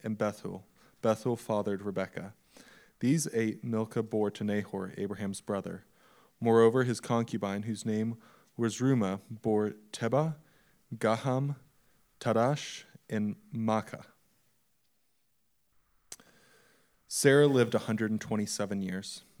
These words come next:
and these were the years of the life of Sarah. And Sarah died at Kiriath Ab-, Arba,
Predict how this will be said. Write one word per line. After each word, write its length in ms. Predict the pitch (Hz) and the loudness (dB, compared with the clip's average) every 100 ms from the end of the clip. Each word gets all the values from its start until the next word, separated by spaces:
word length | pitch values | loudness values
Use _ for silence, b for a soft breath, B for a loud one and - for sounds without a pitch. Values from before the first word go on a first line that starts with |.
| - | -6
and 200 | 107 107 | -4 -2
these 260 | 110 110 | -2 -2
were 80 | 123 | -4
the 100 | 117 | -4
years 380 | 104 98 98 - | -2 -4 -4 -8
of 60 | |
the 60 | 104 | -8
life 280 | 95 92 - | -6 -8 -10
of 80 | 92 | -10
Sarah. 460 | - 92 90 101 _ _ b b b b b b b | -6 -6 -6 -10 _ _ b b b b b b b
And 100 | 107 | -6
Sarah 300 | - 131 135 | 2 4 4
died 520 | 135 113 104 104 107 101 _ - _ | 4 2 4 0 -4 -16 _ -20 _
at 220 | 110 - | -6 -6
Kiriath 480 | - 123 120 117 - - | -2 2 2 2 -2 -6
Ab-, 380 | 104 104 101 - _ _ | -4 -4 -6 -12 _ _
Arba, 400 | 117 113 98 95 | 2 2 2 -6